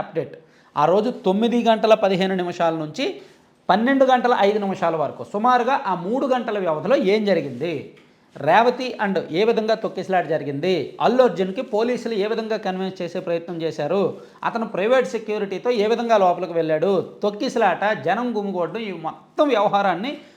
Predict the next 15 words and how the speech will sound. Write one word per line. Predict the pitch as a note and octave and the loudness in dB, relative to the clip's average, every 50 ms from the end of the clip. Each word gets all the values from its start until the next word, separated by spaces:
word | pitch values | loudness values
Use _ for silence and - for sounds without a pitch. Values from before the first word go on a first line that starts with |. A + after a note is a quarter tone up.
| _ _ - | _ _ 0
పోలీసులు | G3+ A#3+ B3+ C4 G3+ A3+ A#3 | 2 2 2 2 0 -2 -2
కళ్ళకు | A#3 - G3+ F#3 G3 G3+ G3 - | -2 -2 -2 -2 -2 -2 -2 -4
కట్టినట్టు | F#3 - F3 F3 - - G#3 | -4 -4 -6 -10 -8 -6 -6
చూపించారు. | E3 D#3 D3+ C3+ - - - - _ _ _ _ _ _ _ - | -6 -6 -8 -10 -12 -14 -18 -20 _ _ _ _ _ _ _ -10
ఇక్కడ | E3 - B3 A#3+ | -4 0 2 2
అల్లు | E3+ E3 A3 C4 | 2 4 4 4
అర్జున్ | C4+ A3+ G3 B3+ A#3+ A3 | 4 4 2 0 -4 -4
తప్పు | G#3 F3+ - - F3 | -4 -4 -4 -4 -6
ఏంటంటే, | D#3 C3+ A#2+ A#2 A2+ - G3+ C4 F4+ - - - _ _ _ _ _ - | -6 -6 -8 -12 -10 -8 -8 -8 -10 -12 -18 -20 _ _ _ _ _ -6
ఒకటి, | C3 D3 - A#3+ - C#4 C4+ C#4+ C#4 - C#3+ | -6 -4 -4 -2 -2 -2 -2 -2 -2 -6 -4
థియేటర్ | C3+ E3 G3+ A#3 B3 A#3+ B3 B3 | -2 2 2 2 2 2 2 0
మేనేజ్మెంట్కి | A#3+ A#3 A#3 A3+ A3+ A#3 A3 G3+ G#3+ A3 G#3+ G3+ G3+ - A#3 D#4+ F4+ | 0 0 0 -2 -2 -4 -4 -6 -6 -8 -8 -10 -12 -10 -10 -10 -8
పోలీసులు | - - G#3 A#3 B3 B3+ B3 - A#3+ A3+ | -4 0 2 2 2 2 0 -2 -4 -2
పర్మిషన్ | - F#3 F#3 G#3 A3+ G#3 - - | 0 0 0 0 0 -4 -4 -6
ఇవ్వాల, | G3+ F3+ F#3+ G3+ D#3+ - | -4 -2 0 0 0 0